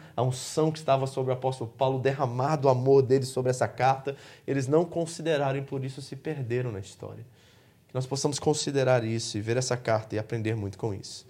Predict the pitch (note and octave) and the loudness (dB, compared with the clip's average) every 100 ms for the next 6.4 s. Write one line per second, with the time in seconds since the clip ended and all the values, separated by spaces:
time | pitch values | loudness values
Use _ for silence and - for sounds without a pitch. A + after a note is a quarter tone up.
0 | - - - - B2+ D3 D3 - _ _ | -20 -20 -12 -4 0 0 -2 -10 _ _
1 | - _ - D3+ D3+ C3 C#3 B2+ A#2 G#2 | -20 _ -2 0 2 4 4 4 2 -4
2 | - G2+ F2+ - - _ - - _ C3+ | -4 -6 -6 -8 -14 _ -20 -20 _ 0
3 | D#3+ E3+ F3 D3 C#3 C3 C#3 C3+ C3 - | 2 4 4 2 0 6 8 8 6 0
4 | F#2 F#2 - G#2 - B2+ B2+ C3+ C3+ - | 0 -2 -6 -6 2 2 4 2 0 2
5 | D#3 E3+ F3+ E3 - D3 C#3 C3+ B2 G2 | 4 6 4 0 -2 -2 0 0 0 -2
6 | - - - | -6 -12 -16